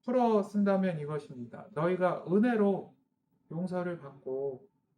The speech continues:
아, 난 이런 하나님의 사랑과 죄 용서를 받을 자격이 없는 사람인데 하나님이 나를 용서해 주시고 거기다 아들이라고 딸이라고 대우해 주셨어. 이렇게 은혜로 시작했다가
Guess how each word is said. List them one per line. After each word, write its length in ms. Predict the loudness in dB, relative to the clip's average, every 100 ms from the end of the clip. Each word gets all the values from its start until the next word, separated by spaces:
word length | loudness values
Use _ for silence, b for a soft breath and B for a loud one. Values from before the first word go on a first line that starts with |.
| _ -16
아, 240 | -10 -6
난 220 | -4 -4
이런 240 | -4 -4 -4
하나님의 580 | -4 -4 -6 -6 -8
사랑과 800 | -6 -4 -4 -4 -8 -6 -6 -8 -14 _ _ -8
죄 80 |
용서를 420 | -4 -4 -6 -8 -8
받을 300 | -8 -8 -8
자격이 420 | -8 -6 -4 -4
없는 280 | -6 -6 -10
사람인데 560 | -8 -8 -8 -8 -8
하나님이 500 | -8 -6 -6 -6 -6
나를 260 | -4 -4 -4
용서해 380 | -4 -2 -2 -4
주시고 640 | -6 -12 -4 -2 -2 -6 _ _ _ _ -10
거기다 380 | -6 -2 -2
아들이라고 680 | -2 -4 -6 -4 -4 -4 -6
딸이라고 800 | -6 -4 -4 -6 -4 0 0 -2 _ _
대우해 360 | -2 0 -2 -4
주셨어. 720 | -6 -10 -10 -6 -4 -4 -6 -12
이렇게 300 | -10 -6 -4
은혜로 680 | 2 6 8 6 4 -2 _ _ _ _ _
시작했다가 920 | _ 2 2 2 -6 -6 -2 -2 -2